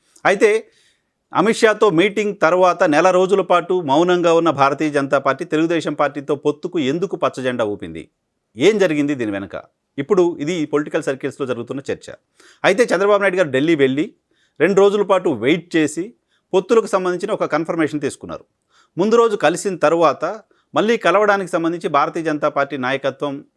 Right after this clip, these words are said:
ఆలోచిస్తోంది, ఆలస్యం చేస్తోంది. ఈ ఆలస్యం వెనక, ఈ ఆలోచన వెనక ఉన్న కారణం పొత్తు, కూటమి, టీం మొత్తం మేమే లీడ్ చేస్తాం. So ఆంధ్రప్రదేశ్లో ఎన్ని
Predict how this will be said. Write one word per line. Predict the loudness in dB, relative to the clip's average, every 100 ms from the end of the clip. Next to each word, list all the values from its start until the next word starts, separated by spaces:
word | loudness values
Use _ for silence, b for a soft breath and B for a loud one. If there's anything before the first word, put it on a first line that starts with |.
| _ -4
ఆలోచిస్తోంది, | 0 2 0 -2 -6 -4 -2 -4 -8 0
ఆలస్యం | 2 2 0 -4 -4
చేస్తోంది. | -6 -8 -16 -18 _ _ -2
ఈ | 2
ఆలస్యం | 2 2 0 -4 -4
వెనక, | -4 -2 -2
ఈ | 0
ఆలోచన | 0 0 -4 -4 -6
వెనక | -4 -4
ఉన్న | -4
కారణం | -2 -2 0 -2 -8 _ b b b _
పొత్తు, | -4 -4 _ -6 -4 -6 _ _
కూటమి, | 0 0 0 -2 -4 -12 _ _ 0
టీం | 0 -2 -12 -8
మొత్తం | -6 -2 -2 0
మేమే | 0
లీడ్ | -2 -4 -2
చేస్తాం. | -4 -4 -10 -10 _ _ _ _ _ _ _ _ b b b
So | 2
ఆంధ్రప్రదేశ్లో | 4 4 2 2 4 2 2 0
ఎన్ని | 2 0